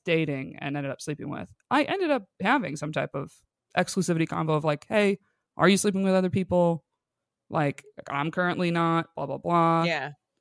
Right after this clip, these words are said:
Speaker 1: "I'm, I'm not going to after we start sleeping together," all that kind of stuff. So I was kinda like, yeah, I got that feedback and I was like, Oh, guys, it's just been a while since I've been in this situation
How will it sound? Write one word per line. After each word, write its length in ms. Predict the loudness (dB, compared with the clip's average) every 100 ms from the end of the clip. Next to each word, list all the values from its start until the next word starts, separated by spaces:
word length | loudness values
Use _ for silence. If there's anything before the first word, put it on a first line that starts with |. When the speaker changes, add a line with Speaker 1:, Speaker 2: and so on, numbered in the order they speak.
| _ _ -6
Speaker 1:
"I'm, 380 | -4 -4 -6 -6
I'm 180 | -4 -2
not 160 | -2 2
going 240 | 2 4
to 160 | 2 4
after 220 | 2 0
we 100 | -2
start 200 | -4 -6
sleeping 220 | -4 -2
together," 380 | 0 2 2 2
all 140 | 2 0
that 120 | -2
kind 120 | -8
of 60 | -8
stuff. 220 | -8 -6
So 340 | -2 0 0 -6 _ _ _ _ _ _ _ _ _
I 60 | -8
was 100 | -2
kinda 180 | 0 0
like, 160 | -2 -6 _ -2
yeah, 140 | 2
I 40 |
got 140 | 4 4
that 100 | 2
feedback 300 | 2 0 -2
and 100 | -4
I 20 |
was 100 | -4
like, 120 | -4 -2
Oh, 140 | -4 -6 _
guys, 360 | -8 -6 -8 -12 -16 -18 _ _ _ _
it's 80 | 2
just 160 | 4 6
been 120 | 6
a 60 |
while 360 | 4 2 0 -2
since 180 | -2 4
I've 160 | 6 6
been 120 | 4
in 80 | 4
this 120 | 2
situation 640 | 0 2 8 8 8 4